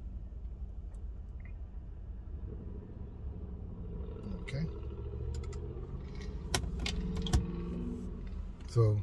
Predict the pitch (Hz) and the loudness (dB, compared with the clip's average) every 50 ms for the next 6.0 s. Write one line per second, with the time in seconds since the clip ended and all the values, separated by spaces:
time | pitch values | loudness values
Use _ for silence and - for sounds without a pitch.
0 | - - - - - - - - - - - - - - - - - - - - | 2 -2 -6 -6 -6 -6 -6 -6 -6 -6 -8 -8 -8 -8 -10 -10 -10 -10 -8 -8
1 | - - - - - - - - - - - - - 117 107 123 139 147 147 143 | -8 -8 -8 -8 -6 -6 -6 -6 -6 -6 -4 0 4 10 12 12 12 12 12 12
2 | 147 175 175 151 - - - - - - - - - - - - - - - - | 12 12 12 12 12 10 6 6 2 -4 -4 -2 -2 -2 -2 -4 -4 -4 -6 -6
3 | - - - - - - - - - - - - - 135 123 117 135 156 147 147 | -6 -6 -6 -6 -6 -6 -8 -8 -8 -8 -2 6 8 10 12 12 12 12 12 12
4 | 147 131 156 143 135 135 135 135 135 135 135 135 131 - 127 120 117 117 127 120 | 12 12 12 12 12 12 12 12 12 12 12 12 12 12 12 10 10 10 8 6
5 | 117 113 113 123 123 120 120 123 120 117 113 117 131 131 131 131 131 131 127 | 8 10 10 12 12 12 12 12 12 12 12 12 12 12 12 12 12 12 12